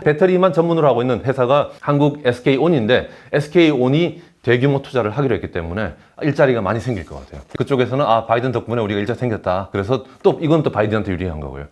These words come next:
둘 다 바이든한테 유리하네요. 그런데 지금은 트럼프가 많이 앞서고 있습니다. 바이든이 얼마나 지금 열세를 갖다 회복할지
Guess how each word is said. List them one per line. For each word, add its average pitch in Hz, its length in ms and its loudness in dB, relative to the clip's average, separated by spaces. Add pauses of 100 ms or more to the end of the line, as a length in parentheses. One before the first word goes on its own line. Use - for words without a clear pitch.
둘 208 140 0
다 220 80 4
바이든한테 127 400 2
유리하네요. 90 460 -4
그런데 180 380 4
지금은 202 580 4 (320)
트럼프가 190 800 4
많이 160 400 2
앞서고 117 300 -2
있습니다. 82 320 -8
바이든이 131 280 2
얼마나 170 480 4
지금 139 520 -2
열세를 131 320 4
갖다 113 160 0
회복할지 127 640 -2